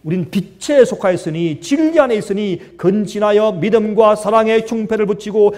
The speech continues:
구원의 소망의 투구를 쓰자." 여러분, 우리는요, 죽을 때에, 은혜 시간이 끝날 때 가지고 있어야 할 그 품성을 우린 매일매일 가지고 살아야 합니다. 죽을 때 가지고 있어야 할 그 품성을 지금 오늘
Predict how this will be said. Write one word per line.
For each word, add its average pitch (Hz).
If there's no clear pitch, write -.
구원의 196
소망의 185
투구를 185
쓰자." 160
여러분, 165
우리는요, 214
죽을 311
때에, 247
은혜 302
시간이 277
끝날 254
때 202
가지고 196
있어야 202
할 -
그 349
품성을 294
우린 208
매일매일 311
가지고 277
살아야 202
합니다. 131
죽을 320
때 269
가지고 202
있어야 220
할 208
그 -
품성을 156
지금 311
오늘 214